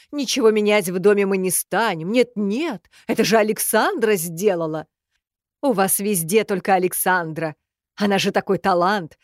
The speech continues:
такая труженица. А меня тут как будто и нет вовсе. Тень какая-то. А сама-то Эльвира Аркадьевна?» Разошлась обвинениями,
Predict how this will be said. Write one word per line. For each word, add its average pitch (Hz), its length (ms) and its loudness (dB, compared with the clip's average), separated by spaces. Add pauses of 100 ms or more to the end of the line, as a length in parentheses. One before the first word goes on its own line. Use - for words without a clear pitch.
(160)
такая 240 300 0
труженица. 175 960 -4 (720)
А 208 120 -2
меня 202 320 2
тут 190 160 -6
как 190 200 -2
будто 190 340 -2
и 196 140 2
нет 202 320 0
вовсе. 165 580 -6 (640)
Тень 185 280 2
какая-то. 156 640 -6 (600)
А 330 120 0
сама-то 214 520 2
Эльвира 202 460 4
Аркадьевна?» 208 880 -2 (760)
Разошлась 180 720 -2
обвинениями, 165 920 -6